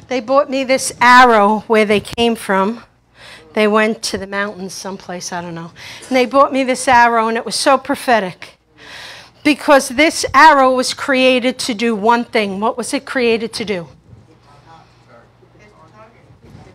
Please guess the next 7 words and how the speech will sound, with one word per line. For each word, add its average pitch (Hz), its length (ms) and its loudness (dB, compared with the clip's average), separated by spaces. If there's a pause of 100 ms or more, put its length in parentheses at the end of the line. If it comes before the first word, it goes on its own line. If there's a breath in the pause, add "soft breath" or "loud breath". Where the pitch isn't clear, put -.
(600 loud breath)
Hit 330 240 -2
the 320 100 -4
target. 294 560 0 (1160 soft breath)
Without 339 420 4
hitting 285 280 -2
a 262 80 0
target 269 640 2